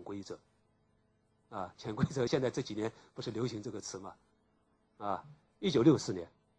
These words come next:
少奇同志达到了他的一个新的高峰，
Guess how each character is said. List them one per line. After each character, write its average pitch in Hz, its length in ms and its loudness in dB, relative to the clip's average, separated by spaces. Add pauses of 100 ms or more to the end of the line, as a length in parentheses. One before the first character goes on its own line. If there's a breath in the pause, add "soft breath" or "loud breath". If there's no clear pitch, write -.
(640)
少 151 240 10
奇 127 160 -4
同 113 220 -2
志 107 200 -2 (220)
达 117 160 4
到 113 160 6
了 92 160 -2
他 107 220 0
的 101 100 -6
一 98 160 -8
个 90 160 -10
新 120 240 -2
的 104 100 -4
高 98 220 -2
峰， 90 160 -10